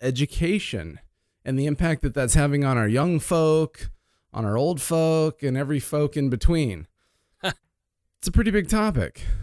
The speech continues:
Speaker 1: and it's important. So that's
Speaker 2: Well,
Speaker 1: why we're
Speaker 2: yeah.
Speaker 1: gonna talk about it. Yeah. So how you been,
Speaker 2: Well,
Speaker 1: Tony?
Speaker 2: well, I've been good. I mean, uh, <laughs> the,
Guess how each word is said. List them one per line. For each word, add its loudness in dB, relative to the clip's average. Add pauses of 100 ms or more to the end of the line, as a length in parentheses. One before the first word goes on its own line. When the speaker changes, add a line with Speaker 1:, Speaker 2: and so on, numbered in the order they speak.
(500)
Speaker 1:
and -4
it's -6
important. -10 (220)
So -6
that's 0
Speaker 2:
Well, 2
Speaker 1:
why 4
we're 4
Speaker 2:
yeah. 2
Speaker 1:
gonna 0
talk 0
about -8
it. -20 (400)
Yeah. -8 (320)
So -4
how 2
you 0
been, 4
Speaker 2:
Well, 4
Speaker 1:
Tony? -2 (440)
Speaker 2:
well, 6
I've 2
been 4
good. 4
I 4
mean, 2 (420)
uh, 4 (240)
<laughs> -20
the, 0